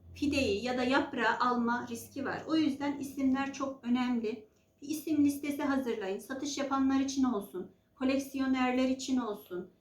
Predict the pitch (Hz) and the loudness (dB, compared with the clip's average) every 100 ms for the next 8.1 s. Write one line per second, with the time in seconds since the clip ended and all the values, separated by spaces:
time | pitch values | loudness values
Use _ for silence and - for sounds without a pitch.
0 | _ _ - - 381 381 359 - 339 359 | _ _ -14 -2 2 6 6 4 4 6
1 | 349 349 320 285 285 285 320 320 294 285 | 8 6 8 8 6 8 8 8 6 6
2 | 277 262 254 254 269 262 262 254 - 247 | 6 2 0 2 2 4 4 2 -2 -2
3 | 196 190 - 311 - _ _ - 320 330 | 0 -4 -4 -8 -8 _ _ 0 2 2
4 | - 339 330 302 285 294 285 262 269 269 | 2 4 6 8 6 4 4 4 4 2
5 | 269 262 269 294 302 285 254 240 240 285 | 2 0 2 2 0 -2 0 0 0 -4
6 | - 285 262 277 294 294 285 - 262 - | -4 4 4 4 -2 -4 -6 -6 -12 -12
7 | 214 - 190 - 294 330 349 349 349 359 | -16 -16 -20 -10 2 6 6 6 6 4
8 | 370 | 2